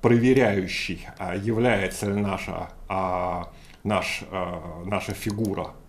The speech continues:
квадратом, функция is square, в таком виде не может быть записана. Здесь,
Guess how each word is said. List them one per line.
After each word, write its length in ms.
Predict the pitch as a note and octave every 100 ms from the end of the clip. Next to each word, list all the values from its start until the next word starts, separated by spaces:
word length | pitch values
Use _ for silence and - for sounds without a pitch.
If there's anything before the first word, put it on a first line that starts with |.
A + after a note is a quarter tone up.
| -
квадратом, 640 | - A2+ A2 F3 A3 - F#2 -
функция 500 | C3+ A2 - A#2+ G#2+
is 200 | - A2+
square, 640 | - - B2+ F2+ D2 - - - -
в 80 | -
таком 380 | D3+ E3+ E3+
виде 380 | E3 A3+ G#3+ G3 -
не 180 | C#3 F3
может 340 | F3 C#3+ C#3+ A#2
быть 200 | B2 G#2
записана. 580 | A#2 E2+ F2+ - D#2+ - - -
Здесь, 480 | A2 G#2+ D#3 C3